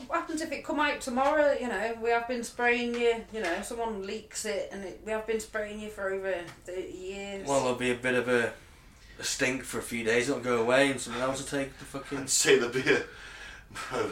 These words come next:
Speaker 3: <laughs> yeah, I'd say there'll be a bit of a stink, bit of an uproar.
Speaker 1: Yeah, but then it'll all have to be explained scientifically. Right, well, we've just, you know,
Speaker 2: Yeah, they'll just
Speaker 1: discovered
Speaker 2: lie and say
Speaker 1: that, you know,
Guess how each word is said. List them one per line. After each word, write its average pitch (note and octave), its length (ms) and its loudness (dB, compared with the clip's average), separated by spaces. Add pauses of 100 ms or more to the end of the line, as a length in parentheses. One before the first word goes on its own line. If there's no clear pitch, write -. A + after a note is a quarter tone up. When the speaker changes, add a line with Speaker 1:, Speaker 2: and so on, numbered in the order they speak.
(120)
Speaker 3:
<laughs> - 0 -
yeah, D#3+ 200 2 (100)
I'd - 80 -4
say - 140 -2
there'll A2 160 -2
be G#2 60 -2
a - 20 0
bit G2+ 80 -2
of G2 80 -6
a G2 40 -4
stink, B2 520 0 (1040)
bit C3 120 12
of B2 80 8
an A#2+ 80 4
uproar. F3+ 680 8 (560)
Speaker 1:
Yeah, A3+ 200 0
but B3 100 0
then C#4 160 4
it'll A#3+ 200 2
all B3+ 120 6
have B3 160 4
to A#3 100 -2
be A3+ 140 4
explained A3 500 0
scientifically. A#3+ 840 -2
Right, G#3+ 260 4
well, G3 100 -2
we've G#3+ 200 -4
just, A3 260 -8 (100)
you A#3 80 -4
know, E3+ 100 0
Speaker 2:
Yeah, G#3 180 0
they'll F3+ 100 4
just D3+ 140 0
Speaker 1:
discovered C#3 180 8
Speaker 2:
lie F3 140 10
and D3 100 6
say C#3 320 6
Speaker 1:
that, - 120 -2 (440)
you A#3 80 0
know, G#3 240 4